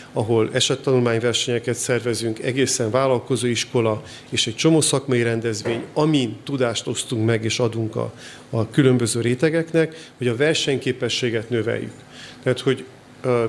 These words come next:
minél erősebb közösségeket, minél erősebb gazdasági szereplőket tudjunk, ö, felnevelni, csökkentsük a párhuzamosságokat, és, ö, mármint a román és a magyar réteg között,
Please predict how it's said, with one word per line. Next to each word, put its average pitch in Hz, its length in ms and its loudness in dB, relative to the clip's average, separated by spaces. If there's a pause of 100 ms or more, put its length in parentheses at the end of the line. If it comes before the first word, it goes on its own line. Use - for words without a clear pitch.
minél 160 440 6
erősebb 143 560 0
közösségeket, 131 800 -2
minél 131 220 4
erősebb 127 380 2
gazdasági 117 540 2
szereplőket 117 640 -2
tudjunk, 110 460 -4 (500)
ö, 110 240 2 (240)
felnevelni, 165 760 4 (540)
csökkentsük 143 960 2
a 147 80 -8
párhuzamosságokat, 131 1300 -2 (300)
és, 120 460 0 (120)
ö, 120 260 2 (140)
mármint 120 360 0
a 107 200 0 (300)
román 120 280 2
és 113 160 -4
a 120 40 0
magyar 120 260 2
réteg 127 320 0
között, 165 460 0